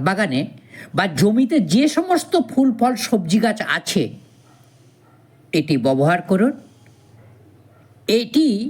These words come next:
ছত্রাক এবং ব্যাকটেরিয়া নাশক।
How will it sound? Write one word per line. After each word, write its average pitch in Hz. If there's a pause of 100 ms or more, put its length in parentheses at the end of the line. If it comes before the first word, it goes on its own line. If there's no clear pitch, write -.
(880)
ছত্রাক 214 (380)
এবং 185 (180)
ব্যাকটেরিয়া 147
নাশক। -